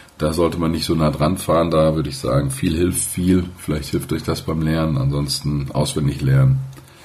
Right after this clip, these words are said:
Zehn goldene Regeln von Mindestabstand zu Seehund- und Vogelsammlungen sollten dreihundert bis fünfhundert Meter sein.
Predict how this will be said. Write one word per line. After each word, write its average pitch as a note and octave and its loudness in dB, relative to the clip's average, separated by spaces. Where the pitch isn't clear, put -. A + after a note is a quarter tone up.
Zehn F2 2
goldene F2+ 4
Regeln G#2 4
von D2+ 0
Mindestabstand E2+ 0
zu D2+ 2
Seehund- E2 2
und C#2+ 0
Vogelsammlungen D2 2
sollten C2+ -2
dreihundert C#2 0
bis C#2 -2
fünfhundert C2+ -2
Meter C#2 -2
sein. - -6